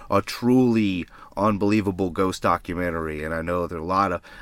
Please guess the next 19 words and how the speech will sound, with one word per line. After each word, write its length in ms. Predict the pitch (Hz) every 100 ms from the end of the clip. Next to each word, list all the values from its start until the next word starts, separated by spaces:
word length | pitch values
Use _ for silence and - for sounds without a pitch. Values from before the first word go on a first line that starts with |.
| -
I 40 |
know 180 | 76 73
as, 120 | 78
as 140 | 82 78
a 60 |
paranormal 640 | - 107 107 107 107 104
hunter 300 | 95 110 95
yourself, 680 | 90 85 - 92 80 85 - - -
uh, 320 | 85 80 71 - - -
you 160 | 107 139
would 100 | 143
really 560 | 135 135 131 123 117 113
not 400 | 110 127 139 135
appreciate 640 | 110 131 147 - 117 98
this. 240 | 82 82
It's, 380 | 104 110 - -
it's 200 | 95 98
a 80 | 80
terrible, 640 | - 113 123 123 127 127